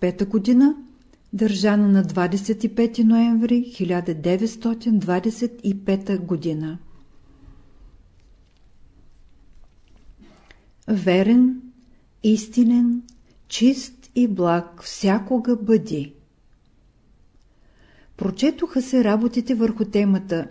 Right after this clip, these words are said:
"Най-красивият орган в човешкото тяло". От темите се вижда, че почти всички сте на едно мнение. Всички считате окото за най-красив орган. Разнообразието се отнася само до службата на окото.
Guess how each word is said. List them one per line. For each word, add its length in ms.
"Най-красивият 1160
орган 400
в 120
човешкото 640
тяло". 480
От 360
темите 400
се 160
вижда, 400
че 200
почти 400
всички 480
сте 240
на 120
едно 260
мнение. 580
Всички 580
считате 600
окото 440
за 140
най-красив 720
орган. 420
Разнообразието 1120
се 160
отнася 460
само 380
до 160
службата 720
на 120
окото. 500